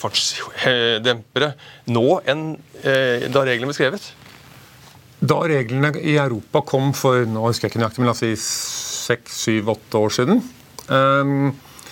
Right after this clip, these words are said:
Speaker 2: så husker jeg vi, så sto det at, eh,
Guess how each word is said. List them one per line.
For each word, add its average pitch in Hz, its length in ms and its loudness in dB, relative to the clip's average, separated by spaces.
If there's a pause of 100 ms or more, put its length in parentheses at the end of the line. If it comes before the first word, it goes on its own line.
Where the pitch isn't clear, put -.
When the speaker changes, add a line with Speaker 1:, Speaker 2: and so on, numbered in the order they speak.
(420)
Speaker 2:
så 147 240 2
husker 131 240 0
jeg 117 80 0
vi, 120 880 2
så 123 160 -2
sto 117 240 -2
det 107 80 4
at, 113 160 0
eh, 113 340 0